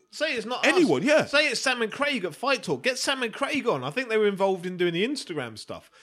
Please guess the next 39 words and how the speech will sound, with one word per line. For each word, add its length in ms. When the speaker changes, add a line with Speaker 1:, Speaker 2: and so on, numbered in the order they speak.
Speaker 1:
Give 280
them 220
a 60
go, 500
M 180
T 200
K. 260
Give 220
them 200
a 60
go 240
at 80
doing 180
the 80
commentary. 560
Speaker 2:
Just 260
Speaker 1:
And 180
stick 440
with 180
it. 220
If 100
you're 100
gonna 120
Speaker 2:
Yeah. 60
Speaker 1:
do 100
it, 160
stick 540
with 200
it. 280
Speaker 2:
Give 240
someone 760
who's 220
incentivized 920
to 80
make 360
it 120
work 300
the 100
opportunity. 720